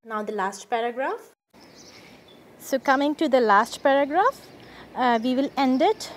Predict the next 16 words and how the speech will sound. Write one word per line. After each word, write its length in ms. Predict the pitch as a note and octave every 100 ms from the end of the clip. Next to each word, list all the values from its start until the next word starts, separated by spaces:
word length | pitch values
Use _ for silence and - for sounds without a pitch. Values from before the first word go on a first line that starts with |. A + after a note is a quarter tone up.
| -
uh, 420 | - A3 G#3 G#3 G#3+
uh, 300 | A3 A3 G3 G3 G3 - - - F#3
like 240 | G#3+ A3 F#3+
this. 400 | A#3 A4 - - - - - -
"As 160 | D#4 D4
I 120 | E4+
fulfill 500 | - G4 G#4 - A4+
the 120 | E4
requirements, 640 | C#4 - D4 C#4 D#4 F#4+
so 120 | - F#4+
I 100 | E4
request 520 | C#4 - G4 G#4+ -
you 80 | G4
to 120 | F4+
consider 540 | - C#4 D4 G4 G4 F#4+
me 300 | F4 F4+